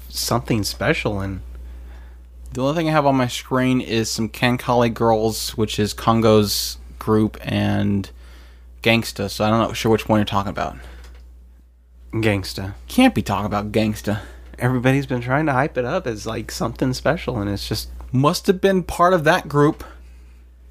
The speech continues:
Speaker 1: Who?
Speaker 2: Me.
Speaker 1: Oh, you're part of the hype up group?
Speaker 2: Totally hyping it.
Speaker 1: Then
Speaker 2: And
Speaker 1: what
Speaker 2: I don't
Speaker 1: about
Speaker 2: know,
Speaker 1: me?
Speaker 2: I, I don't know why. I'm just following the system.
Speaker 1: That's true.
Speaker 2: The
Speaker 1: What about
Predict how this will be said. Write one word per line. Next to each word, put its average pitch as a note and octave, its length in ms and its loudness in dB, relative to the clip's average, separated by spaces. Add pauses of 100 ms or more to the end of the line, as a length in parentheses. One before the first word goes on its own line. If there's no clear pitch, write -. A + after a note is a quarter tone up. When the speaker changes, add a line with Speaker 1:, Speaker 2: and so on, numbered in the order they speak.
(120)
Speaker 1:
Who? C#3 260 0 (320)
Speaker 2:
Me. D3+ 460 4 (680)
Speaker 1:
Oh, B2+ 140 4
you're B2 240 0
part C#3+ 240 0
of C3+ 60 -2
the C3+ 100 2
hype C3+ 260 0
up C#3 200 -8
group? D#3 160 -2
Speaker 2:
Totally G3 260 4
hyping G3+ 420 0
it. - 260 -8 (1000)
Speaker 1:
Then C3 140 -2
Speaker 2:
And - 20 2
Speaker 1:
what F#3 40 4
Speaker 2:
I G3+ 40 2
don't G3+ 100 2
Speaker 1:
about D#3 260 2
Speaker 2:
know, F#3 160 2
Speaker 1:
me? - 60 -2
Speaker 2:
I, F#3+ 140 2
I G3+ 40 4
don't A3+ 80 0
know A#3 100 2
why. G3+ 400 0
I'm C#3+ 140 2
just F3 180 -6
following F#3 400 0
the F3+ 60 -2
system. - 460 -2 (560)
Speaker 1:
That's A2+ 340 -2
true. G2+ 340 -6 (220)
Speaker 2:
The D#3 80 0
Speaker 1:
What E3 120 0
about D#3+ 100 0